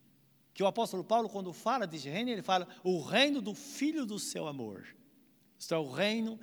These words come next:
da pessoa bendita de nosso Senhor Jesus Cristo. Então agora toda aquela desordem começou a ter um norte, não é? E as coisas começaram a acontecer, e foram ac-, as-, foram acontecendo, acontecendo, até que tudo terminou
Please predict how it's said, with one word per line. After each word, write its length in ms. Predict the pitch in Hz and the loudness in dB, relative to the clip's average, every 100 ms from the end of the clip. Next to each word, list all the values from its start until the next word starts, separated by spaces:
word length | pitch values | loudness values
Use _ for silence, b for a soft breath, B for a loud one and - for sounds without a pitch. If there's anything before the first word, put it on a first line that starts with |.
| B - | B -4
da 100 | 160 | -4
pessoa 320 | 151 143 170 | -2 -4 -4
bendita 480 | 143 147 139 156 143 | 0 -2 -2 -6 -8
de 120 | 135 | -8
nosso 260 | 135 131 - | -6 -6 -8
Senhor 320 | - 127 120 | -6 -6 -6
Jesus 300 | 117 107 - | -8 -10 -4
Cristo. 360 | 196 247 - 240 B 185 | 0 0 0 -8 B -6
Então 200 | 180 175 | 2 4
agora 300 | 156 208 202 | 6 6 4
toda 400 | - 330 339 277 | 2 4 6 4
aquela 260 | - 240 | 2 0
desordem 1000 | 196 208 165 196 202 190 165 156 131 104 - - B B B - | 0 -4 2 6 8 6 4 2 0 -6 -14 -20 B B B 0
começou 480 | 202 202 165 - 202 | 2 4 0 0 0
a 60 | |
ter 180 | 180 202 | 0 -2
um 60 | 202 | -2
norte, 760 | 165 147 139 120 - - 90 - _ _ _ _ - | 0 2 2 -2 -6 -6 -8 -20 _ _ _ _ -6
não 180 | 135 | 2
é? 220 | 202 277 B B B | 2 2 B B B
E 60 | 165 | -2
as 120 | - | 0
coisas 160 | 185 | -2
começaram 400 | - 185 170 180 | 0 0 2 2
a 40 | 165 | 2
acontecer, 800 | - 165 165 - 175 175 131 B B - | -2 -6 -2 -2 0 -2 -4 B B -14
e 80 | 123 | -14
foram 460 | - - 156 208 | -12 -2 4 4
ac-, 180 | 220 214 | 2 0
as-, 220 | 165 139 | -2 -2
foram 320 | - - 180 | -6 0 2
acontecendo, 720 | 180 180 170 180 - 202 202 156 | 2 -2 -8 -6 -2 -2 -2 -4
acontecendo, 840 | - 151 147 135 214 247 262 262 B B B | -6 -10 -8 -4 0 2 0 -4 B B B
até 300 | 185 175 175 | 2 4 0
que 160 | - 160 | -2 -10
tudo 360 | - 180 165 | -6 -6 -6
terminou 680 | - 170 165 151 143 143 | -4 -4 -2 -2 0 -2